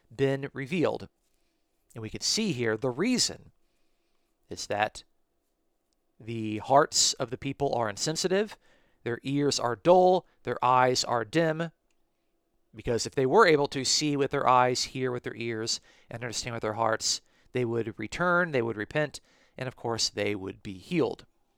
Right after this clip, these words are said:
But of course they aren't doing that because they aren't listening to God's servant. They aren't listening to the servant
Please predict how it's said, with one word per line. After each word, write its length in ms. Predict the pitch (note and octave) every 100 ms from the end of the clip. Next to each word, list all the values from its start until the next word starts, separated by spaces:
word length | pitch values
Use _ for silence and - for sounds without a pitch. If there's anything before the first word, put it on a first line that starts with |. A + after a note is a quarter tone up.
| _ _ _ _ _ _ -
But 100 | B2
of 60 |
course 320 | - A#2+ G#2+
they 120 | - C3
aren't 220 | G3 B2+
doing 200 | A#2 G#2+
that 260 | G#2+ C3 - _ _ -
because 360 | A#2+ C3 B2+
they 120 | C3 -
aren't 380 | D#3+ E3+ - - _ _ _ _
listening 760 | C3+ D#3+ F3 C#3+ B2 A2+ B2+ D#3 _ _ _ _
to 100 | -
God's 440 | B2+ A#2 G2+ G#2 -
servant. 640 | - G3 G3 G#2+ - - _ _ _ _ _ _ _ _ _
They 100 | G2
aren't 180 | F#2+ B2+
listening 440 | D3 - - C3 B2+
to 80 | B2
the 100 | B2+
servant 560 | - D3+ A#2 A2+ -